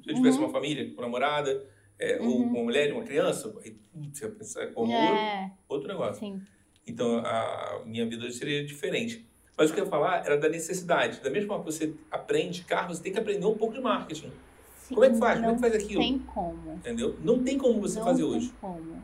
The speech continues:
Speaker 2: Assim, e-, eu conheço muito artista que é muito tímido, né? É, só que é muito difícil você manter o teu trabalho, é, você conseguir fazer essa divulgação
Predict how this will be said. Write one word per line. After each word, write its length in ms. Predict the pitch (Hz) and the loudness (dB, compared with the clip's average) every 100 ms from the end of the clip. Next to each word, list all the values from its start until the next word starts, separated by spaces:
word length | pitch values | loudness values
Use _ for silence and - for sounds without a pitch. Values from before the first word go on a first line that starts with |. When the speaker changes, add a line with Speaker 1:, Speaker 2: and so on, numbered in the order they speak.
| - - | -16 -4
Speaker 2:
Assim, 880 | 196 196 220 202 190 190 185 180 147 - | -4 -4 -8 -4 -2 -2 -4 -8 -12 -8
e-, 220 | 160 190 - - - - | -4 -4 -6 -16 -20 -2
eu 180 | 214 196 - | 0 0 -6
conheço 420 | - 226 226 240 240 | 0 0 0 -2 0
muito 320 | 220 262 311 | 0 0 0
artista 520 | 285 - 240 226 247 | -2 -4 -8 -4 -6
que 160 | 254 233 | -2 0
é 80 | 220 | 0
muito 400 | 214 214 247 254 | -2 -4 -4 -6
tímido, 540 | - 208 190 180 170 | -10 -4 -4 -4 -4
né? 240 | 170 170 180 _ _ _ _ _ _ _ - | -6 -6 -10 _ _ _ _ _ _ _ 4
É, 440 | 208 208 208 202 | 8 10 10 8
só 280 | 202 - 196 | 4 0 0
que 340 | 202 - 208 | 0 -2 2
é 60 | 202 | 2
muito 420 | 220 240 330 339 | 6 6 6 4
difícil 640 | 330 311 - 247 247 254 | -2 -4 0 2 2 -2
você 280 | 233 240 233 | -6 -4 -2
manter 760 | 226 262 339 - 220 202 247 - - | 0 0 -2 0 0 0 -4 -12 -14
o 100 | - | -10
teu 160 | - 226 | -2 -2
trabalho, 760 | 233 226 185 180 180 214 330 - - - - _ _ _ _ _ _ _ | 4 2 6 6 6 2 -2 -6 -20 -20 -20 _ _ _ _ _ _ _
é, 800 | 196 196 190 190 185 175 170 165 | 0 2 2 0 0 0 0 -2
você 200 | 196 190 | -6 -6
conseguir 320 | 202 196 208 | -6 -4 -2
fazer 180 | 214 302 | 2 2
essa 180 | 285 302 | 2 0
divulgação 920 | 240 233 254 240 247 190 190 214 | 0 -2 -2 -2 -4 -6 -6 -6